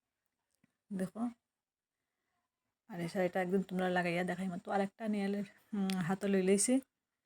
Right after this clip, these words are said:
তো দেখো এটা কুর্তা, ও, কুর্তা নেটের, নেটের মধ্যে, হাতাটা নেটের মধ্যে আছে। তো এই চুন্নিটাও সুন্দর আছে, প্যান্টিটাও মানে, এ,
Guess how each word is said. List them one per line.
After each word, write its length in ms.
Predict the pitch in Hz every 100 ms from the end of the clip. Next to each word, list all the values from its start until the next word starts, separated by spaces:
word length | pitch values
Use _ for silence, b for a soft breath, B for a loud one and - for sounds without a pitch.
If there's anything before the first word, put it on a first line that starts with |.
| _ _ _ -
তো 60 | 190
দেখো 260 | 185 180 196
এটা 200 | 190 190
কুর্তা, 440 | - 196 - 214 254 - _ _ - B B B B
ও, 100 | 202 196 190 190 185
কুর্তা 260 | 196 190 190 175
নেটের, 260 | 170 190 185 180 -
নেটের 300 | 180 175 196 185
মধ্যে, 240 | 180 196 240 _ _ _ _ 190
হাতাটা 300 | - - 190
নেটের 320 | 175 170 190
মধ্যে 180 | 180 175 170
আছে। 160 | 170 180 -
তো 80 | 208 202
এই 60 | 180 -
চুন্নিটাও 380 | 185 185 220 208
সুন্দর 220 | 196 170
আছে, 240 | 175 175 214 233 _ _ _ _ _ -
প্যান্টিটাও 460 | 190 190 196 202 208
মানে, 340 | 208 196 180 180 170 165 147 _ _ _
এ, 120 | 185